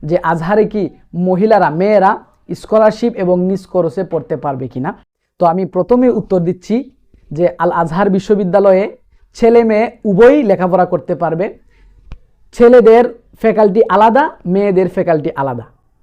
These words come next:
ছেলে মেয়ে এক জায়গায় লেখাপড়া করে না। তো এখন চলুন আমরা জেনে নেই যে নিজ খরচে এবং স্কলারশিপে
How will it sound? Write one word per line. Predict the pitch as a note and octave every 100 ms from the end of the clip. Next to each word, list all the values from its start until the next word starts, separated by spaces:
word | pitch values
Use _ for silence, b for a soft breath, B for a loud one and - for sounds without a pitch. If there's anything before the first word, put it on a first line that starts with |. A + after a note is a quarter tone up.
| -
ছেলে | A3+ A#3
মেয়ে | A#3+ A#3 A#3+
এক | G3+ F#3
জায়গায় | E3+ F3+ F3
লেখাপড়া | F3 F#3 F#3+ F#3+
করে | F#3 F3
না। | F#3 B3 - _
তো | G3
এখন | G3 B3
চলুন | - A#3+ A#3
আমরা | A3 G#3 G#3+ G3 - _ _ _ _ -
জেনে | D3 G#3+ A3+
নেই | G#3 G3
যে | E3+ F#3 F3+ -
নিজ | F3+ G3+ G3+
খরচে | - G#3 F#3 A3+
এবং | A3 G3+ F3+
স্কলারশিপে | F3+ G3+ G3 F#3+ G#3+ E3+